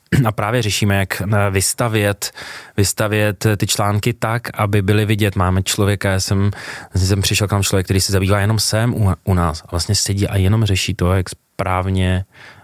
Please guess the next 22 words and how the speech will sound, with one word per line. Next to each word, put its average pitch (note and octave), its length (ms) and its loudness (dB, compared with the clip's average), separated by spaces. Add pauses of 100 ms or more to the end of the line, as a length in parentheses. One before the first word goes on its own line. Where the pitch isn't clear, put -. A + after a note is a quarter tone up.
(120)
byly F2 300 2
zaindexovaný G2+ 640 2
ty F2 120 -2
texty, F2+ 500 -2 (380)
aby F2 220 2
Google F#2 300 0 (120)
Discover F#2 640 0 (420)
je F2+ 60 4
vytahoval. G2 800 2
Je F2 100 -2
to G#2+ 120 -2
prostě G#2 280 -2
pro G2+ 100 -4
nás G#2+ 380 -2
obrovská A2+ 580 -2
věc, G#2 280 -4 (380)
obrovský G#2+ 460 0
téma, G#2 280 0
když G2 220 0
něco G2 260 0
se A2+ 120 -2
pokazí, G2 560 -4